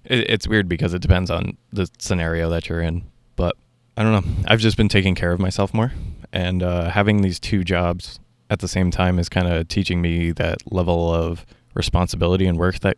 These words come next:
work ethic that, um, that I've had before. I definitely had it in high school where I would get up every day, go to school, you know, do my work, and get up and go home at the end of the day. And then I would come <laughs> home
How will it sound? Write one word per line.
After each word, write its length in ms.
work 300
ethic 300
that, 400
um, 680
that 240
I've 140
had 280
before. 600
I 100
definitely 420
had 220
it 140
in 140
high 140
school 440
where 500
I 80
would 140
get 120
up 160
every 160
day, 280
go 140
to 80
school, 440
you 80
know, 100
do 200
my 120
work, 380
and 160
get 120
up 140
and 100
go 140
home 340
at 100
the 140
end 120
of 80
the 60
day. 380
And 180
then 300
I 120
would 160
come 180
<laughs> 120
home 360